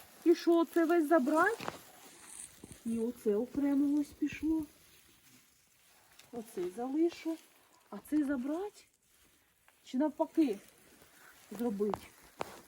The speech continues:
Що зробить? Як бути? Як бути? Маленький чи здоровий? Ні, заберу здоровий, тому що тут багато квіточок. Вони ще встигнуть нас порадувати вдома. Знайду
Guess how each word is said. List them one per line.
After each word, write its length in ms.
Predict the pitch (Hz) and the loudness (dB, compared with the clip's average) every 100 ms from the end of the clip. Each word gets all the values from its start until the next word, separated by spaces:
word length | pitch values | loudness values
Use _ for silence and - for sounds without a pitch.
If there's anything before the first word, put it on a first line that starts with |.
| _ _ _ - | _ _ _ -12
Що 120 | 262 | -8
зробить? 520 | 240 240 196 190 - _ _ _ _ - | -6 -6 -6 -10 -16 _ _ _ _ -8
Як 180 | 170 208 | -8 -6
бути? 280 | 220 214 | -8 -6
Як 140 | 220 269 | -6 -4
бути? 360 | 226 247 214 | -4 -4 -2
Маленький 480 | 208 240 320 294 262 | -2 0 2 2 0
чи 160 | - 247 | -4 -4
здоровий? 540 | 220 277 262 196 170 - _ - - - - - - _ | 0 2 2 2 0 -12 _ -20 -20 -20 -20 -20 -20 _
Ні, 140 | 214 202 | -2 2
заберу 420 | 208 202 220 240 | 2 2 2 2
здоровий, 500 | 202 226 330 320 202 - - _ - - - - - _ - 202 | 0 2 4 4 2 -2 -20 _ -20 -20 -20 -20 -20 _ -20 -14
тому 220 | 202 220 | -8 -6
що 200 | 247 269 - - - - - - - - - | -4 -4 -4 -8 -20 -20 -20 -20 -20 -20 -8
тут 120 | 214 | -2
багато 340 | 220 220 214 226 | 2 2 2 0
квіточок. 520 | 226 226 226 - 147 - - - - 185 | 0 2 2 0 -8 -10 -16 -16 -8 -2
Вони 120 | 202 | 0
ще 160 | - | 2
встигнуть 500 | 202 - 294 247 208 | 0 2 4 4 4
нас 180 | 214 220 - | 2 0 0
порадувати 560 | 196 226 214 196 190 180 175 | 2 4 4 0 -2 -6 -4
вдома. 380 | 190 175 165 147 - - - - - - - | -2 2 0 -2 -10 -16 -16 -16 -18 -16 -2
Знайду 440 | 185 208 196 208 | 2 4 6 4